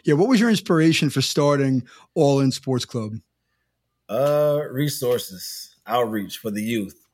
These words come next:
Speaker 2: Um,
Speaker 1: Mm-hmm.
Speaker 2: I was working corporate,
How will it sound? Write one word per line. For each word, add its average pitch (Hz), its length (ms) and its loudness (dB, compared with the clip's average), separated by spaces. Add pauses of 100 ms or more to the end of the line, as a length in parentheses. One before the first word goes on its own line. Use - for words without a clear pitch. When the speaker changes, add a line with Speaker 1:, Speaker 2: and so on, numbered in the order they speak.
(220)
Speaker 2:
Um, 98 180 -6
Speaker 1:
Mm-hmm. 123 440 -2 (1040)
Speaker 2:
I 107 60 -2
was 98 160 -2
working 104 360 -2
corporate, 104 560 -2